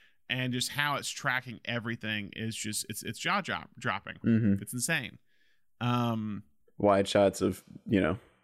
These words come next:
Speaker 2: Wayne or Wayne's stunt double up on top of the,
Speaker 1: Yeah.
Speaker 2: uh, you know, and then of course you've got the, I mean, I think the, the most famous stunt is Ringo jumping onto the horses, but the, the,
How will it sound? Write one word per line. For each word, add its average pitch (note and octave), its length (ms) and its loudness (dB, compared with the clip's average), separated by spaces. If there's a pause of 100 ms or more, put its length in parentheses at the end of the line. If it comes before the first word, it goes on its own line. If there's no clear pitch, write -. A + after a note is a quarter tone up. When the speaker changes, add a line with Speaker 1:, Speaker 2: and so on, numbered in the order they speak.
(320)
Speaker 2:
Wayne G2 280 6
or F#2+ 220 2
Wayne's G2 280 4
stunt G2 260 2
double F#2+ 240 8
up F#2+ 120 2
on F#2+ 100 4
top G2 360 -2
of F#2+ 220 4
the, F#2+ 260 6 (400)
Speaker 1:
Yeah. F#3+ 300 4 (140)
Speaker 2:
uh, F#2 440 4 (100)
you G2 160 4
know, D#2+ 180 2
and G2 140 4
then F#2+ 120 6
of G2 100 0
course G2 280 4
you've F#2+ 120 0
got F#2+ 220 4
the, F2 200 4 (320)
I - 80 2
mean, A#2 120 6
I A2+ 80 4
think C3+ 340 2 (880)
the, G#2 220 4
the A2 120 4
most B2+ 240 6
famous A#2 320 4
stunt G2 360 2
is F2+ 340 4 (100)
Ringo G2 600 4 (180)
jumping F#2+ 580 2 (600)
onto G2+ 320 6
the F#2+ 120 6
horses, G2 500 6
but F2 240 2
the, F#2 260 6
the, F#2+ 480 8